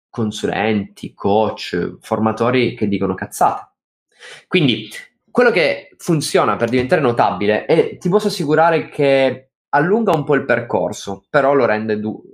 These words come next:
lo rende duraturo e reale, perché quando vendi della fuffa, ragazzi, non va da nessuna parte. È proprio questo, è proprio il concetto di essere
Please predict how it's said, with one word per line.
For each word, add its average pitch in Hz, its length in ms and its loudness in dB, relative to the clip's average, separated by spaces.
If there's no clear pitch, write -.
lo 117 200 -2
rende 117 300 -2
duraturo 113 760 -2
e 107 120 -6
reale, 98 540 -2
perché 113 560 -2
quando 101 240 -4
vendi 104 240 2
della 101 200 2
fuffa, 95 440 -2
ragazzi, 92 720 -2
non 107 300 -2
va 104 100 0
da 101 80 2
nessuna 98 340 -2
parte. 117 480 0
È 175 160 0
proprio 185 240 4
questo, - 460 -2
è 123 300 -8
proprio 139 340 2
il 95 80 -2
concetto 101 680 -2
di 113 440 -4
essere 120 680 -4